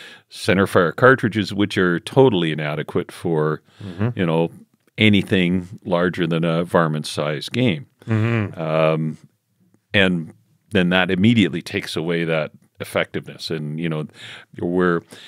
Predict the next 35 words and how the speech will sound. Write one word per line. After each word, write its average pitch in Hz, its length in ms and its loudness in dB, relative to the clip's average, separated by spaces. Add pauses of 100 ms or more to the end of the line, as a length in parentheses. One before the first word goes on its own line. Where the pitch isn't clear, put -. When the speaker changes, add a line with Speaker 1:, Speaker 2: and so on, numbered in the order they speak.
(1400)
Speaker 1:
we 127 80 4
want 202 240 4
a 262 60 4
quick - 380 2
kill. - 320 -6 (1040)
Speaker 2:
Mm. 104 360 0
Speaker 1:
We, 104 520 4
and, 101 280 4
and 101 200 4
there 104 140 6
are 98 60 4
certain 170 440 2
things 123 360 2
between, 95 760 0 (240)
you 107 160 -4
know, 85 140 -2
not 107 200 6
only 104 200 4
cartridge 139 540 2
selection, 87 500 -2
but - 180 -6
some 92 400 -2 (220)
to - 120 -6
do 90 160 -4
with 87 140 -4 (160)
bullet 190 340 0
placement 87 640 -4 (420)
that 90 160 -2
can 87 260 -2
lead 82 360 -2
to - 120 -6
that 78 280 -4
humane 78 580 -8
quick - 280 -14
kill. - 420 -4